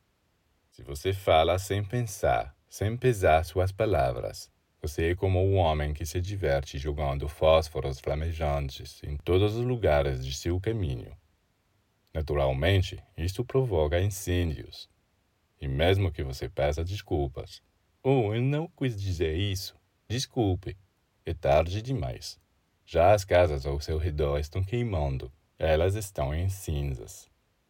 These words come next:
E é assim que você ajuda as forças das trevas em seus esforços destrutivos.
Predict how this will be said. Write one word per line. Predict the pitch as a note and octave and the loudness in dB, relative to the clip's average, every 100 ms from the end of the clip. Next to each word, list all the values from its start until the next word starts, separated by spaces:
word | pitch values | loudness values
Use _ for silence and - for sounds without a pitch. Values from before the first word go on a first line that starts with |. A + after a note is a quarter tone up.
| _ _ _ _ - | _ _ _ _ -6
E | D2+ | -2
é | D#2 F2+ | 2 4
assim | G2+ B2 - D#2 C#2+ | 2 0 -4 -4 -4
que | D#2 | -4
você | C#2+ C#2 C2+ | -6 -4 -2
ajuda | D2 D2+ D2+ C2+ C#2 | -2 -2 -4 -2 -2
as | D#2+ | -2
forças | - C#2+ C2+ - C2+ | -2 -2 -2 -6 -6
das | D2 | -6
trevas | - D2 C2+ C#2 C#2 | -4 -4 -2 -4 -2
em | F2+ | -4
seus | F#2 G2 F#2+ | -4 -2 -2
esforços | G2 - C#2+ C#2+ - | -2 -2 -2 -2 -6
destrutivos. | D#2+ F2+ - G#2 G2+ - B1 A1 G#1+ - | -6 -6 -6 -10 -10 -10 -10 -10 -18 -20